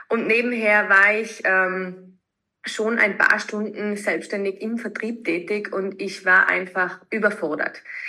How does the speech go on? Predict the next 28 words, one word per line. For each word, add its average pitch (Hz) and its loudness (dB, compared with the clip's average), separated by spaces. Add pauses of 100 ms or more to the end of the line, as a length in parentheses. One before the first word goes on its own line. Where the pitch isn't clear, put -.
(240)
Ich 220 -6
war 233 8
überfordert, 294 2
ich 226 -6
hab, 214 4
ähm, 190 2
eben 185 -4 (180)
mein 196 4
Energielevel, 214 2 (720)
ähm, 202 4
nicht 285 -2
so 262 2 (100)
<laughs> - -12
zur - 2
Verfügung 220 -2
gehabt, 202 -2
wie 196 -2
ich 190 -6
es 180 -6
gebraucht 160 0
hätte. 240 0
Also 190 0
es 185 -4
war 185 2
einfach 185 -2 (680)
sehr, 254 2
sehr 254 0
mühsam. 277 2